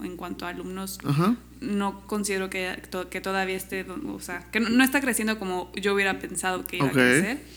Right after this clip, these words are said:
Speaker 1: Pero bueno, a-, ahí está y los comentarios han sido buenos, entonces
Speaker 2: Sí,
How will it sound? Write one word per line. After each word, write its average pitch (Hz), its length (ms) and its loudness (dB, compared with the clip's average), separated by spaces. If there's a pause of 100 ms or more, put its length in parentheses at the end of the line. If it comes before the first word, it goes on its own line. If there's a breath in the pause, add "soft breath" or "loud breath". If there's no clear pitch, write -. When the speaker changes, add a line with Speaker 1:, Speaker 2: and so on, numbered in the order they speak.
(240 loud breath)
Speaker 1:
Pero 214 160 2
bueno, 220 440 2
a-, - 260 -2
ahí 196 180 2
está 202 420 0
y 233 100 -2
los 180 220 -6
comentarios 190 500 -6
han 202 140 -4
sido 190 240 -6
buenos, 190 400 -6
entonces 185 580 -2
Speaker 2:
Sí, 139 360 2